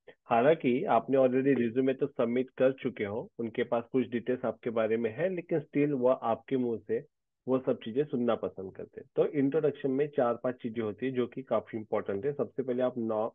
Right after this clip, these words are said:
नाम बताओ proper तरीके से, उसके बाद आप qualification बताओ, ठीक है।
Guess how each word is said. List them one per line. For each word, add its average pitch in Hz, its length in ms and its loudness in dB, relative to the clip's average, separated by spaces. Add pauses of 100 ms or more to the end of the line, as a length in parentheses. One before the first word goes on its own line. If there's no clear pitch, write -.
नाम 110 340 -2
बताओ 120 220 -4
proper 117 320 -2
तरीके 110 360 -6
से, - 160 -10 (1120)
उसके 131 260 -2
बाद 131 220 4
आप 127 200 2 (340)
qualification 127 760 0
बताओ, 127 300 -4 (1800)
ठीक 127 220 0
है। 139 120 -2